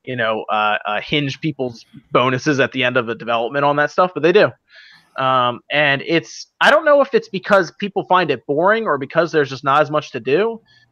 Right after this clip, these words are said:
but what it, what is everyone's opinion, I guess, on Sea of Thieves before we go forward? I sh-, I should at least get that nailed down.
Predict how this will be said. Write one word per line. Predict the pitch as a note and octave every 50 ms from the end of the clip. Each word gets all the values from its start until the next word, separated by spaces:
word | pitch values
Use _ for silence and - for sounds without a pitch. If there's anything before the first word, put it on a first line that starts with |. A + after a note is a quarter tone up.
| _ -
but | - D#3 D3+ D3+
what | E3+ A3 B3
it, | A3+ - -
what | F3+ A3+ C#4+
is | C#4+ C4+
everyone's | B3+ A3 A#3 A3 G#3+ F3+ D3+
opinion, | D3+ - E3+ E3 D#3+ C#3+
I | C#3 C#3
guess, | C3 C3+ B2+ -
on | C3 B2+
Sea | A#2 - C#3 C3+
of | A#2+ -
Thieves | C3 B2+ B2+ A2+
before | B2 A#2+ - - B2 A#2
we | A#2 A2+
go | A#2+ A2
forward? | A2 - A#2 A#2 A#2 A#2 A2
I | A2+
sh-, | B2 - -
I | -
should | B2 - B2+
at | A#2
least | B2 A#2 -
get | - G#2+ -
that | A#2 A2 A2 - - -
nailed | B2 A#2 A2 A2+ A2
down. | A#2+ A#2 A#2+ B2 C#3+ D3+